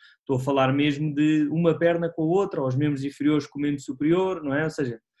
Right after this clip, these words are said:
são coisas que nós achamos, "Pá, faz isto tranquilo, até com uma bola", mas depois quando tiras a bola, "Pá, espera aí, realmente ele não é", mas às vezes é aquilo que tu disseste, é não saber, depois quando se melhora aí, ok,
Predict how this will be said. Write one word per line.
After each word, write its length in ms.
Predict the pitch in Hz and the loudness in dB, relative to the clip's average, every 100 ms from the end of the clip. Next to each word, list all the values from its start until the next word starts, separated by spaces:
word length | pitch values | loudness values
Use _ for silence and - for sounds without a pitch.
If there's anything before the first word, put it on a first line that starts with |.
| - _ _ | -20 _ _
são 240 | - 165 | -2 2
coisas 320 | 165 175 170 | 4 2 2
que 60 | 175 | 0
nós 140 | 170 | 0
achamos, 300 | 160 175 165 | 0 -2 -4
"Pá, 300 | - 117 127 - _ - | -2 -2 -2 -10 _ -2
faz 200 | 131 131 | 0 2
isto 200 | 139 131 | 2 0
tranquilo, 500 | 147 139 170 208 165 | -2 0 0 0 0
até 180 | 160 | 0
com 140 | 147 156 | -2 -2
uma 140 | 151 | -2
bola", 240 | 147 180 190 | 2 0 -2
mas 160 | 190 | -10
depois 220 | - 185 | -6 -6
quando 180 | 170 185 | -4 -4
tiras 200 | 180 175 | -4 -4
a 60 | 175 | -2
bola, 260 | 180 190 | -2 -4
"Pá, 220 | 202 160 127 _ | -4 -6 -8 _
espera 200 | _ 127 139 | _ -2 0
aí, 120 | 147 | 0
realmente 480 | 131 123 127 139 143 | -2 -4 -2 -2 -2
ele 100 | 147 | -2
não 160 | 147 | -2
é", 200 | 151 151 147 _ _ - | -2 -4 -8 _ _ -4
mas 120 | 139 | 2
às 100 | 151 | 4
vezes 180 | 170 170 | 4 2
é 60 | |
aquilo 180 | 180 190 | 0 -2
que 60 | 175 | -6
tu 20 | |
disseste, 320 | - 185 165 | -4 -4 0
é 40 | 151 | 0
não 340 | 143 165 185 | 2 2 2
saber, 560 | 175 - 185 160 139 131 - | -2 0 0 2 0 -2 -10
depois 200 | - 208 | -4 -4
quando 280 | - 208 208 | 0 -2 -2
se 160 | - - | -4 -6
melhora 280 | 190 196 196 | -2 0 0
aí, 260 | 196 226 254 | -2 -4 -8
ok, 360 | 226 190 190 | -8 -4 -4